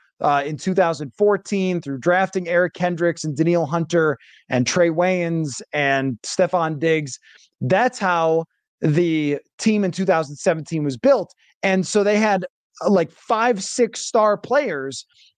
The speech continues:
on rookie contracts. That's really hard to do. But it happened then, and it's happening to the Lions now.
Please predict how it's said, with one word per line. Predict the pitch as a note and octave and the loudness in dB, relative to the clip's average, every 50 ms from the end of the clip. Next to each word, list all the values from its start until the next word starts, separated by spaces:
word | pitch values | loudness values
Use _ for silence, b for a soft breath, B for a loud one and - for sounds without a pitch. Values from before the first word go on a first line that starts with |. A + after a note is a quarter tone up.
| _ | _
on | - F#3 G3+ G3 F3+ | 0 0 2 2 0
rookie | E3+ G3 A#3 A#3 - A#3+ G#3 | 2 2 2 2 0 -6 -6
contracts. | - - G#3 B3 C#4+ D4+ A3+ - D#3+ C3+ G2 - - _ - - - - B B B B B B - | -4 -2 0 0 0 0 -4 -6 -8 -10 -10 -12 -18 _ -8 -8 -8 -8 B B B B B B -6
That's | C3+ C3 G#3+ A#3+ D4+ - - - - | 0 0 2 2 2 0 0 -4 -10
really | A#3+ C4 D4 D4+ D4 C#4 A#3+ | -4 -2 0 0 0 2 2
hard | F#3 G3+ A#3+ B3 A#3 A3 F#3 E3 | 2 2 2 2 0 -2 -4 -8
to | D#3 | -6
do. | B2+ F3 B3+ C4+ G3 - _ _ _ _ _ _ _ _ | -2 0 2 2 0 -2 _ _ _ _ _ _ _ _
But | G#3 G#3+ G#3 G#3 _ _ _ G#3+ | 0 0 0 -2 _ _ _ -2
it | G3+ F#3+ G3 _ F3+ | -2 -2 -2 _ -4
happened | F3 G3+ G#3+ G#3 G#3 A3+ G3+ F3+ D3 | -2 0 -2 0 0 -2 -2 -2 -2
then, | F3 E3 D3+ D#3 F3+ G#3 C#4 _ | -2 -2 -2 -2 -2 -4 -6 _
and | G3 G#3+ A3+ | -2 -2 -2
it's | A3+ - | -2 -2
happening | - F#3+ F3+ F3+ F3+ - F#3 F#3 F#3 | -2 -2 -2 -2 -2 -2 -4 -4 -4
to | - G3+ | -4 -2
the | F3+ F3+ | -2 -2
Lions | E3+ D#3+ D3 C#3+ C#3+ C3+ C3+ C#3+ B2 C#3+ | -2 0 -2 -4 -4 -4 -6 -8 -4 0
now. | B3+ D#4+ D4+ F3+ - | 0 0 0 0 -4